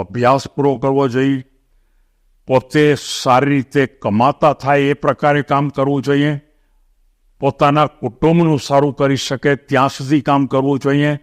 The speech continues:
અને પછી ધીમે, ધીમે, ધીમે જો ફ્રી થાય તો એ સમાજની, જ્ઞાતિની, આગળ વધતા તાલુકાની અને એમ કરતાં કરતાં દેશ સેવા કરી શકે.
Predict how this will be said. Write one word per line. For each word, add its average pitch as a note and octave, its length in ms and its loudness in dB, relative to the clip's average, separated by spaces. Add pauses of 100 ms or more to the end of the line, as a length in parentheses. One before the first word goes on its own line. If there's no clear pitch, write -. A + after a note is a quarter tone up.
(320)
અને A#2+ 160 -2
પછી A2+ 380 -4
ધીમે, A#2 420 0
ધીમે, A2+ 320 -2
ધીમે A2 300 -2
જો G#2 200 -2 (100)
ફ્રી A2 280 -4
થાય A2 500 -2 (440)
તો G#2+ 260 0 (120)
એ A#2 100 -4
સમાજની, A2 960 0
જ્ઞાતિની, A2 1040 -2 (460)
આગળ B2 300 2
વધતા A2 400 0
તાલુકાની A#2 840 0 (240)
અને G#2 160 -4 (120)
એમ C3 140 0
કરતાં G#2+ 420 -4
કરતાં G2+ 440 -4
દેશ G#2+ 160 0
સેવા G#2 340 -2
કરી A2+ 260 -2
શકે. C3 360 -4